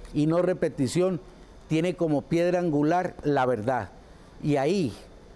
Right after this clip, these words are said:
donde vamos a decir la verdad, donde la sociedad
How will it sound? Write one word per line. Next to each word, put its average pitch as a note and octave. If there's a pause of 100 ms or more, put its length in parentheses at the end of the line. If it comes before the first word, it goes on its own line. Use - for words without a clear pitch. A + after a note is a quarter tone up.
(240)
donde C3+ (120)
vamos D#3+
a C#3
decir C#3
la F3+
verdad, D#3 (560)
donde C#3+
la C#3+
sociedad B2